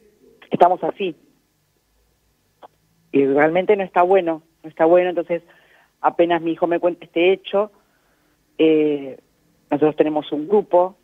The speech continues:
del barrio justamente para estas cosas, para avisarnos si necesitamos algo, si pasa algo. Convoqué a todos los vecinos para juntarnos, eh, armar una comisión de vecinos e ir a pedir y exigir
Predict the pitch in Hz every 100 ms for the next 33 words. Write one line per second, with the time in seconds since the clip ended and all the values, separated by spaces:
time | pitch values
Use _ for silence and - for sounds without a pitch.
0 | - 131 135 175 170 151 170 185 _ -
1 | 151 160 160 165 - 147 190 202 - 170
2 | - 185 - 165 - 139 143 - 170 170
3 | 160 _ _ 147 131 - 131 131 143 143
4 | - 165 165 147 131 - 143 - 147 143
5 | 147 175 _ _ _ _ _ _ _ -
6 | 170 175 214 208 233 269 254 202 196 -
7 | 196 190 160 160 156 156 220 208 196 226
8 | _ _ _ _ _ _ _ _ _ _
9 | _ _ - 165 160 156 143 - 135 143
10 | 170 185 185 - 165 143 139 135 - -
11 | 233 247 226 202 - 190 202 _ _ _
12 | - 156 165 208 233 185 170 196 196 165
13 | 156 156 - 160 - - 226 262